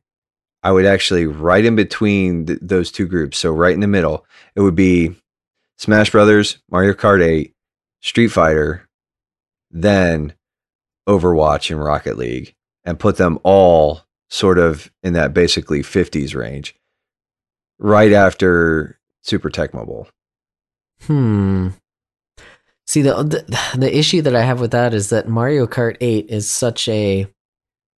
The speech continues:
Speaker 2: universal game.
Speaker 1: Well, then, uh, I, I'm not opposed to that, but Super Smash Brothers, I think, has just as, almost just as much appeal, if not more in some ways, especially with, like,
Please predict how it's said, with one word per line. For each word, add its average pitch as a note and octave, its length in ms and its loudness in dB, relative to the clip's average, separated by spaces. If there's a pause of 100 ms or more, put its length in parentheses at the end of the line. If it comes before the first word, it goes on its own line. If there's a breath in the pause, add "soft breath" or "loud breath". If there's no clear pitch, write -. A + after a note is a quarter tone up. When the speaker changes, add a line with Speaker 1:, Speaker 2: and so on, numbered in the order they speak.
Speaker 2:
universal A#2 760 -2
game. C#3+ 540 -2 (220)
Speaker 1:
Well, A2+ 160 2
then, A2 320 4
uh, A#2 160 0 (100)
I, A#2 460 2
I'm B2 200 2
not B2+ 300 4
opposed C3+ 360 2
to G2+ 60 0
that, E2 180 0
but F2 180 -2
Super C#3+ 440 0
Smash G#2 320 -2
Brothers, D2 440 -2
I E2+ 100 -4
think, E2 220 -6
has D#2+ 240 -4
just - 240 -4
as, D2+ 140 -10 (120)
almost F#2 360 -4
just E2 200 -4
as D2+ 140 -12
much D2 180 -10
appeal, D2+ 440 -12 (260)
if A2 160 -6
not D#2+ 200 -6
more F2 380 0
in D2 120 -8
some C#2+ 200 -8
ways, B1+ 360 -8 (400 soft breath)
especially G2+ 520 2
with, F#2+ 260 0
like, E2+ 360 0